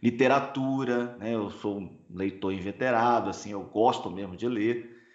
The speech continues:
E gostava muito de português, de língua portuguesa.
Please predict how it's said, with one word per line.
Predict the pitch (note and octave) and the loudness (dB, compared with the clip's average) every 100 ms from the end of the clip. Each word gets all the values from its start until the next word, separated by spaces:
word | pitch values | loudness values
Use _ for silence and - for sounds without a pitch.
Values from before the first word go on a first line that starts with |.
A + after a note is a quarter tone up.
| _ _ _ _ | _ _ _ _
E | B2 C3+ D3+ D#3+ E3+ F3 F3 - | 0 4 8 8 8 8 4 2
gostava | A#2+ C#3+ C#3+ - C#3+ D3 D3+ C#3+ | 0 0 0 4 6 6 6 4
muito | C3 C#3 D3 D#3 | 2 -4 -6 -8
de | D#3 | -6
português, | F3 F3+ G#3+ C3 A#2+ | -4 -4 -6 -4 -4
de | A2+ | -6
língua | A2+ A#2+ B2 | -6 -6 -8
portuguesa. | B2+ D3+ A2 F#2+ D#2 | -10 -12 -10 -12 -12